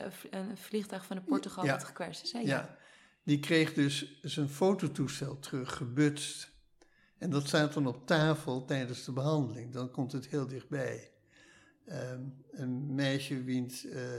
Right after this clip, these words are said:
Speaker 2: collega in, eh, Irak, een journaliste, was, eh, vermoord. En die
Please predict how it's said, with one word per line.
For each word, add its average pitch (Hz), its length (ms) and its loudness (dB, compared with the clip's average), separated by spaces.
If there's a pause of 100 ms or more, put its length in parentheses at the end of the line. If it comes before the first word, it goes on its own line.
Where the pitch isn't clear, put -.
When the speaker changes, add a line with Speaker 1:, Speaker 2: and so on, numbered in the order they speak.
(540)
Speaker 2:
collega 135 920 0 (640)
in, 127 420 0
eh, 135 440 -6
Irak, 139 520 4 (120)
een 120 140 -6
journaliste, 123 1040 0
was, 117 300 -4
eh, - 80 -6 (300)
vermoord. 123 800 -2 (800)
En 127 280 0
die 135 460 2